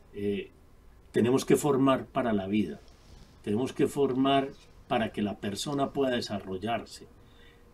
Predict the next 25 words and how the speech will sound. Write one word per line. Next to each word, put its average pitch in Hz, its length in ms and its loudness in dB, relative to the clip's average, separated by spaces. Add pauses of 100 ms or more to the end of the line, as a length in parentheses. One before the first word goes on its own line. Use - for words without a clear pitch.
pueda 127 180 0
desarrollar 117 460 0
ese 120 200 0
potencial 104 640 -4
que - 100 -8
él 110 140 -4
tiene. 101 460 0
Eso 143 200 -2
para 104 300 -4
él 127 180 -2
era 113 220 -4
la 104 140 -4
educación, 101 640 -10 (400)
no 123 140 0
llenar 156 360 0
los 156 120 2
muchachos 127 500 -4
de 127 120 0
contenidos. 104 800 -6 (600)
Los 107 220 -6
contenidos, 135 880 -2
las 113 220 -4
teorías 123 760 0
vienen, 120 460 0
van, 127 280 0